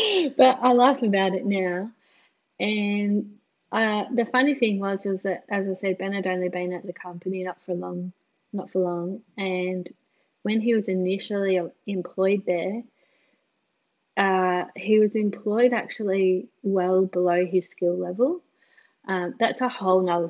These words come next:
story. But I think that he was making quite a few waves back then because he was used to, um, being in a high position, and I think he was probably ruffling a few feathers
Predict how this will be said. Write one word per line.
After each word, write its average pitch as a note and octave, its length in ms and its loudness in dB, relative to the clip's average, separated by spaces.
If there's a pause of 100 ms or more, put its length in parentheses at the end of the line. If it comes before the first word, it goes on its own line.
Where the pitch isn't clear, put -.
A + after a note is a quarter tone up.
story. E3+ 460 -6 (560)
But F#3+ 300 2 (520)
I G#3 160 2
think A3+ 540 0
that - 240 -2
he A3 200 4
was G#3+ 200 0
making G3 480 -2
quite F#3 360 0
a F#3 40 -4
few G3+ 260 0
waves F3+ 380 0
back - 320 -6
then F#3 220 -4
because F#3+ 400 -2 (1400)
he G#3 260 4
was F#3+ 520 2
used G#3+ 240 2
to, G3 340 2 (100)
um, F3 720 -6 (960)
being G#3 220 2
in F#3+ 140 2
a F3+ 40 -2
high F3+ 220 -2
position, G#3 640 0
and F#3+ 120 -2
I F#3 60 -2
think A3+ 240 -2
he A#3 80 0
was G#3+ 140 -4
probably G#3 420 0
ruffling F3+ 880 -2
a F#3+ 60 -14
few A3+ 220 -4
feathers B3+ 760 0